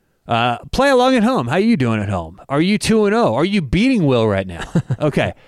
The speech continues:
Speaker 1: Uh, who won the two thousand seventeen Natty National Championship?
Speaker 2: Hmm.
Speaker 1: Who won the twenty seventeen National Championship?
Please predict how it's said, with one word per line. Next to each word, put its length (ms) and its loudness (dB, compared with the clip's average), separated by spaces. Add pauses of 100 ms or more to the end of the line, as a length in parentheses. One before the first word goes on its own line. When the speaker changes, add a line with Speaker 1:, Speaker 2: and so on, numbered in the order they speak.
(100)
Speaker 1:
Uh, 360 0 (260)
who 240 2
won 540 0 (240)
the 80 -2
two 380 0
thousand 420 0
seventeen 800 -4 (580)
Natty 520 -4 (680)
National 380 -4
Championship? 640 -10 (400)
Speaker 2:
Hmm. 560 -20 (400)
Speaker 1:
Who 120 2
won 220 2
the 80 0
twenty 280 -2
seventeen 540 -2
National 420 -4
Championship? 680 -10